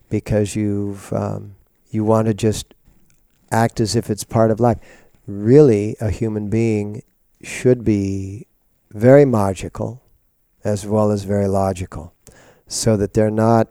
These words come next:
completely absorbed in the magic and they can't function in the world.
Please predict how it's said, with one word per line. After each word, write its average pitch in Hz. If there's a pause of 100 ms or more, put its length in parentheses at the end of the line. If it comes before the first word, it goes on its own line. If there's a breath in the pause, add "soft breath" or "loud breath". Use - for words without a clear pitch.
(840)
completely 127
absorbed 117
in 110
the 107
magic 104
and 101
they 98
can't 104
function 101
in 92
the 90
world. 92